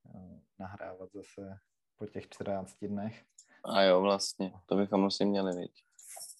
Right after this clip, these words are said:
Speaker 1: Mohli bychom, no.
Speaker 2: Měli bychom, no.
Speaker 1: Můžeme se o
Speaker 2: Tak
Speaker 1: to
Speaker 2: budeme.
Speaker 1: pokusit. <laughs>
Speaker 2: Dobře, zkusíme to. To zní jako dobrý nápad.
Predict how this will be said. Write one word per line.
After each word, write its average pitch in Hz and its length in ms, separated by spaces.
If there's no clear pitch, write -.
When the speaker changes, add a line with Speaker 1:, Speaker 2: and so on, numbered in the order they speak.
Speaker 1:
Mohli 117 200
bychom, 90 400
no. 87 260
Speaker 2:
Měli 117 320
bychom, 85 420
no. 80 240
Speaker 1:
Můžeme 123 400
se 113 120
o - 20
Speaker 2:
Tak 139 120
Speaker 1:
to 135 60
Speaker 2:
budeme. 107 280
Speaker 1:
pokusit. 90 360
<laughs> 143 260
Speaker 2:
Dobře, 101 320
zkusíme 95 500
to. 101 120
To 123 140
zní 120 140
jako 107 180
dobrý 92 280
nápad. - 320